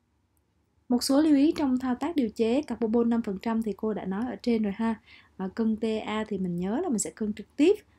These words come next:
và cái hỗn hợp hai À, phối hợp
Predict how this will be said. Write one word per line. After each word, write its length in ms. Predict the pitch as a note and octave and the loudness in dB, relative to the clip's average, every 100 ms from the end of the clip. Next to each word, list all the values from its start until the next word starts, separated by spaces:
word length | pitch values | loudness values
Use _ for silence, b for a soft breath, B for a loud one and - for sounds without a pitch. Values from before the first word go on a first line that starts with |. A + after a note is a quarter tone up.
| _ _ | _ _
và 200 | F#3 E3 | -4 -2
cái 120 | A#3 | -4
hỗn 180 | A3 G#3 | -4 -4
hợp 160 | A3 - | -4 -6
hai 420 | - A3+ A3+ G#3 b b b b b _ _ _ _ - - | -2 2 2 0 b b b b b _ _ _ _ -20 -16
À, 240 | - F#3+ F#3 | -6 -4 -4
phối 240 | - B3+ F4 | 2 2 2
hợp 300 | D#4 G#3 | 2 0